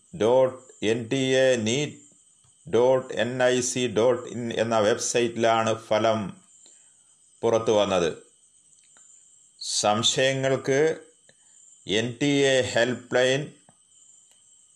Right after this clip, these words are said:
പൂജ്യം ഒന്ന് രണ്ട്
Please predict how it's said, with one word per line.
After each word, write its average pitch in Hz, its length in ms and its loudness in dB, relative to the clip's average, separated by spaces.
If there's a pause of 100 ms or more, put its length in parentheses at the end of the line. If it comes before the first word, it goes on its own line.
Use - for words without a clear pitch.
(3000)
പൂജ്യം 135 640 0
ഒന്ന് 127 400 0
രണ്ട് 123 680 2